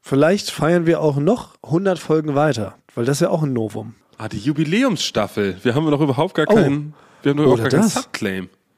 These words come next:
Speaker 1: Ja, stimmt. Was ist, wenn wir eine ganze Staffel Folge hundert feiern.
Speaker 2: Boah. Ja, das ist, das ist wie, wie Leute, die,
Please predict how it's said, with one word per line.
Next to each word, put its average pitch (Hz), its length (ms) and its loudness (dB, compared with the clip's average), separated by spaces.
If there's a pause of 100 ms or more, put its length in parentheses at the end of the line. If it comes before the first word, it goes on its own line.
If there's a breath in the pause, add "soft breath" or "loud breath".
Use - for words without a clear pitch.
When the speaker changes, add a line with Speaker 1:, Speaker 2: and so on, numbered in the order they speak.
Speaker 1:
Ja, 117 100 -4
stimmt. 151 560 -4 (540 soft breath)
Was 151 140 2
ist, 151 60 2
wenn 147 80 2
wir 147 120 -2
eine 196 200 2
ganze 165 320 0
Staffel 165 680 0 (340)
Folge 143 420 0
hundert 196 280 -2
feiern. 110 460 -14 (220)
Speaker 2:
Boah. - 260 -18 (180)
Ja, 160 200 -4
das 147 180 -10
ist, - 200 -14 (180)
das 131 120 -6
ist 147 180 -8
wie, 165 220 -4
wie 185 100 -2
Leute, 160 400 0
die, 160 220 -2